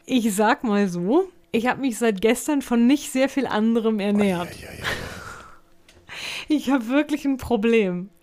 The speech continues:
Speaker 1: dass ich zusätzlich die Plätzchen weiße Schokolade Zitronenöl gekauft habe,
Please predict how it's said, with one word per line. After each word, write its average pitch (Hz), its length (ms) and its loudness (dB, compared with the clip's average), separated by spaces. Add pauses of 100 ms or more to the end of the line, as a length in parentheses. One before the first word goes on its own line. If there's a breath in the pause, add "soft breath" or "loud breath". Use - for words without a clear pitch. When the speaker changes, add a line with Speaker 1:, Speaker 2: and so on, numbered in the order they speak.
(500 loud breath)
Speaker 1:
dass 269 200 2
ich - 220 0
zusätzlich 220 1200 2 (340)
die 226 100 2
Plätzchen 202 1040 -2 (180)
weiße 214 420 -2
Schokolade 220 640 0
Zitronenöl 220 880 2
gekauft 175 560 0
habe, 170 380 0